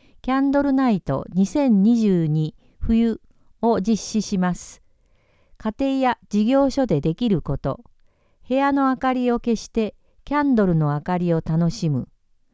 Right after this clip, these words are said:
重ね着をして室温の設定を二十度とする。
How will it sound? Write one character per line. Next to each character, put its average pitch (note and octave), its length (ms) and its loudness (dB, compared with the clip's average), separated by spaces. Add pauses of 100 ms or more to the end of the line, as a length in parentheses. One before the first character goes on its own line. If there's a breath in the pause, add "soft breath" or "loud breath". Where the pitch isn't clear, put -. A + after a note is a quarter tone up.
(320)
重 C#4 280 -2
ね C#4 160 0
着 C4 160 0
を B3+ 80 4
し - 120 -8
て A3+ 320 -4
室 - 360 -6
温 C4+ 220 2
の C4 120 2
設 A#3 240 -2 (100)
定 A3+ 280 2
を G#3 280 -2
二 A3 180 4
十 C4+ 240 0
度 F3 140 2
と C3+ 140 -4
す C3 180 -8
る。 C#3+ 220 -8